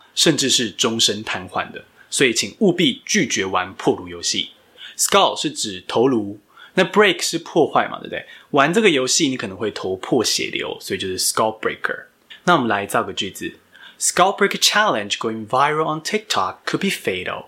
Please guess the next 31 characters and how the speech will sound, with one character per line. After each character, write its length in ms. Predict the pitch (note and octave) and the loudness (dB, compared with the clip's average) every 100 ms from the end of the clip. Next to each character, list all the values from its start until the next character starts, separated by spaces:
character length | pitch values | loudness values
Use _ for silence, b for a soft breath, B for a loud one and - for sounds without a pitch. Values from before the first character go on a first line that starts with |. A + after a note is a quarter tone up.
| _ _ B | _ _ B
在 140 | - | 2
海 140 | D#3+ A#2 | 4 4
外 100 | C3 | 4
版 240 | B2 A#2+ | 2 0
抖 180 | A#2 G#2 | -2 0
音 160 | B2+ | 2
上 300 | C#3 D#3 A#2+ A2+ | 2 2 0 -2
风 180 | D3 D#3 | -2 0
行 160 | C3+ A2 | -2 -2
的 60 | |
这 80 | A#2 | -2
个 140 | B2 | -2
破 280 | A2+ - A#2 | -4 4 4
炉 160 | A2 G#2+ | 4 0
游 180 | G2+ G2+ | -2 0
戏 380 | - B2+ G2 - B B | 0 0 -2 -6 B B
是 280 | - E3+ | 2 2
有 180 | A2+ F#2 | 0 -2
致 280 | F#2+ - C3 | 0 0 2
命 280 | A2+ G#2+ F#2 | -2 -4 -6
危 200 | F2 F2 | -10 -6
险 320 | - - - | -4 -4 -6
的， 180 | - - _ b | -14 -14 _ b
请 280 | - - C3+ | -4 -2 0
不 200 | A#2+ D3 | 0 4
要 200 | F#3 E3+ | 4 4
玩 260 | B2+ A2+ A2+ | 2 -2 -4
破 180 | A2+ C#3 | -2 0
炉 140 | A2+ | 0
游 120 | G#2 | -2
戏。 520 | G2+ - B2 G2+ F2+ | -2 0 0 -2 -4